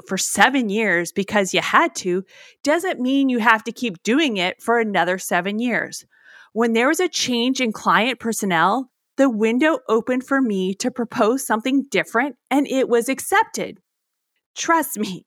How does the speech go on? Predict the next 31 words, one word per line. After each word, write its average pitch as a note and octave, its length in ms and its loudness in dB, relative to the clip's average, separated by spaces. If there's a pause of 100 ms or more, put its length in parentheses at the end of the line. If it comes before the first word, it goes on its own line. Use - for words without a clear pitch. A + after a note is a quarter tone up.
if A3+ 100 -4
the C4+ 100 0
former D#4+ 400 2
client G#3+ 360 -2
contact F#3+ 440 0
was F#3+ 140 -6
still A#3+ 260 0
there, F#3+ 300 2
I'd G#3 220 0
be C4+ 100 -2
still E4 300 -4
traveling G#3+ 460 0
to G#3+ 100 -8
Indiana F3 500 -2
four E3+ 240 -2
times D#3 340 -8
per - 160 -6
year. D#3+ 380 -2 (680)
But C#4 260 4 (500)
thankfully, G#3 560 -4
they've G3+ 260 -2
moved F3 240 -2
on, C#4+ 300 4 (160)
and G#3+ 260 -2
we're B3 160 2
saving C4 600 -2 (160)
money C4+ 480 0
on B3+ 120 2
our D4+ 120 2
travel D#4+ 380 -2
expenses. - 720 -6